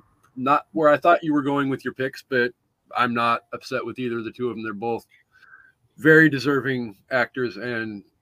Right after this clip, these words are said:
deserve to be labeled as icons.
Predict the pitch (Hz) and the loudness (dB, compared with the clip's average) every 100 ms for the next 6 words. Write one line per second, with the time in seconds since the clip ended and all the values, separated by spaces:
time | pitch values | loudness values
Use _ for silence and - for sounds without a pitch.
0 | _ _ - 117 120 120 117 117 110 101 | _ _ -8 -4 -2 -4 -6 -8 -8 -10
1 | - 110 104 101 95 90 - - _ 107 | -10 -10 -10 -10 -12 -12 -16 -20 _ -8
2 | - 90 82 - | -6 -10 -12 -16